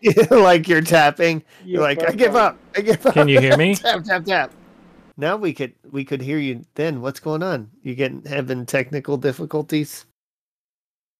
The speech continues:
Speaker 1: I can't hear you now.
Speaker 2: Yeah, he's not lighting up anymore.
Speaker 1: Oh.
Speaker 2: Yeah, so just burp 'em.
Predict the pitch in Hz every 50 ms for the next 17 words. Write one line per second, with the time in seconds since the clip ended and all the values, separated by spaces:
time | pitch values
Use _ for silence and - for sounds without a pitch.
0 | _ _ _ _ _ _ _ _ _ _ _ _ - 135 127 - 151 147 - -
1 | 123 123 120 120 113 113 117 117 113 - 107 110 - _ _ _ _ _ _ _
2 | _ _ _ _ _ _ _ _ _ _ _ _ _ _ _ _ _ _ _ _
3 | _ _ _ _ _ _ _ _ _ _ _ _ - 131 127 127 131 131 131 127
4 | - - 143 131 - - - 143 139 139 139 135 131 127 135 139 147 - - -
5 | 139 131 131 127 123 120 127 131 127 - _ _ _ _ _ _ _ _ _ _
6 | _ _ _ _ _ _ _ _ _ _ _ _ _ _ - 151 139 127 113 104
7 | 101 101 107 110 - _ _ _ _ _ _ _ _ _ _ _ _ _ _ _
8 | 185 190 190 170 160 151 - - 185 180 170 - 247 254 - - _ _ - 147
9 | 143 143 139 - 143 135 127 127 117